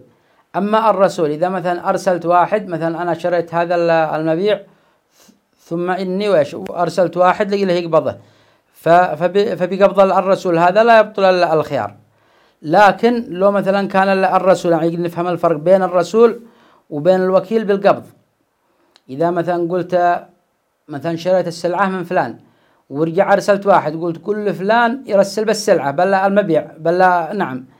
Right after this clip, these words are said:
بالسلعة هذه شريتها منه، ففي هذه الحالة ما زال الويش، ما زال يعتبر رسولا، وقد قبضه ورؤيته لا تعتبر.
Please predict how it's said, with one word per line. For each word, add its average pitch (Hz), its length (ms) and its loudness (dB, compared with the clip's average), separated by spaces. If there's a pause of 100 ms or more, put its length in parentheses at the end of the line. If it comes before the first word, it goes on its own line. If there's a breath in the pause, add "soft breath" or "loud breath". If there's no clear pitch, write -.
(420 soft breath)
بالسلعة 185 380 0
هذه 180 200 0
شريتها 170 520 -2
منه، 139 300 -6 (500 soft breath)
ففي 170 460 -2
هذه 202 320 2
الحالة 202 420 0
ما 214 180 0
زال 220 260 2
الويش، 175 340 0
ما 185 180 0
زال 226 320 2
يعتبر 202 400 0
رسولا، 208 580 -2 (440 soft breath)
وقد 160 360 -4
قبضه 180 380 4
ورؤيته 190 640 0
لا 214 160 4
تعتبر. 123 460 -6